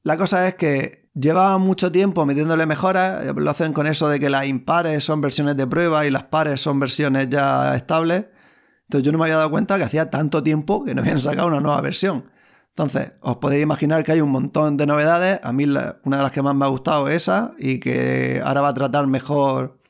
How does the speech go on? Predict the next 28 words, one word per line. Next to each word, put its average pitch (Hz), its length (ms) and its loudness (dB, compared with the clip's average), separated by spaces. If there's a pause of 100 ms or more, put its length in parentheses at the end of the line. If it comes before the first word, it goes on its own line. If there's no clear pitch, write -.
los 127 640 2
runtimes 160 1000 -2
que 160 80 0
están 156 340 0
obsoletos, 165 500 -2
los 180 220 0
E 151 100 0
O 147 140 2
L. 170 400 0 (640)
Te 131 100 0
lo 135 80 2
va 143 80 0
a 147 40 -2
indicar 170 540 2
y 151 40 -4
va 143 60 -4
a 147 40 -2
intentar 139 400 -2
actualizarte 135 560 -2
al 139 140 -4
nuevo. 196 680 0 (140)
Mejoras 170 400 0
por 165 160 0
debajo 147 480 0
del 151 120 0
motor 180 520 0
para 139 200 0
hacer 143 840 0